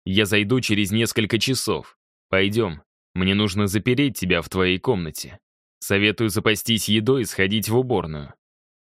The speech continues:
Катрин посетила местный туалет и для вида собрала со стола еду. «Прости, но это лишь временные меры до той поры, пока мы с тобой не выстроим прочных отношений. Уверен, скоро наше общение будет проходить иначе»,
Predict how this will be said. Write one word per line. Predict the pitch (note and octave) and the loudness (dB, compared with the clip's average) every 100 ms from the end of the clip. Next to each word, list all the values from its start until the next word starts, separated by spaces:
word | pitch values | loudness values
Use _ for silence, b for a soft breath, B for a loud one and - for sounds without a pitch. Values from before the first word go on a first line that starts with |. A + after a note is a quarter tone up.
| _ _ _ | _ _ _
Катрин | D3 F3 G#3 F#3 | -2 2 2 2
посетила | F3 - E3 F#3+ A#2+ | -2 -2 -2 0 0
местный | E2 E2+ - F2 | 0 -2 -2 -4
туалет | - F2 F2 B2 C3+ - _ _ - | -2 0 0 0 -2 -8 _ _ -4
и | F#3 | 0
для | F#3 G3+ | 2 2
вида | C#3+ D#3 D#3+ | 2 -2 -2
собрала | - D#3+ C#3+ G2+ A2+ | -2 0 0 0 0
со | - | -4
стола | B2+ C#3+ A2+ D#2 | -6 -4 -4 -4
еду. | D#2+ G#2 D#2 C2 - _ _ _ - | -4 -6 -8 -12 -16 _ _ _ -2
«Прости, | F#2 F#2 - A2+ G2+ | 0 0 -2 0 0
но | D#2 | 0
это | D2+ | -2
лишь | F2 F2 G2 | 0 0 0
временные | A2 C3 G2 E2 E2 | 0 0 0 -2 0
меры | F#2 G2 F#2 | 0 2 0
до | E2+ G#2 | 0 0
той | C#3+ C#3+ | 0 0
поры, | - E2+ D2+ A1+ _ _ _ | -2 -4 -4 -12 _ _ _
пока | F#2+ F2+ A#2 | -2 2 0
мы | A2+ | 0
с | A2 | 0
тобой | A#2 G#2+ A2+ | 0 2 2
не | A2+ | 2
выстроим | A2+ B2 - A2+ A2+ | 2 0 0 0 2
прочных | G#2 D3 D3+ - F2 | 2 0 0 -4 -6
отношений. | - F#2 F2 - E2 C#2 - _ _ _ | -4 -2 -2 -4 -6 -8 -16 _ _ _
Уверен, | F#2+ F#2 A2+ A2 F#2 | -2 2 2 2 0
скоро | - - B2+ A#2 | -4 0 2 2
наше | E2+ - E2+ | -2 -2 -2
общение | D#2 - D#2+ C#2+ C#2 - _ _ | -2 -6 -8 -10 -16 -20 _ _
будет | F2+ F2+ G#2+ A2 - | -4 0 2 2 0
проходить | A#2 - G#2 A2 - | 0 0 0 0 0
иначе», | B2+ B2 D#2 - - | 0 0 -2 -6 -10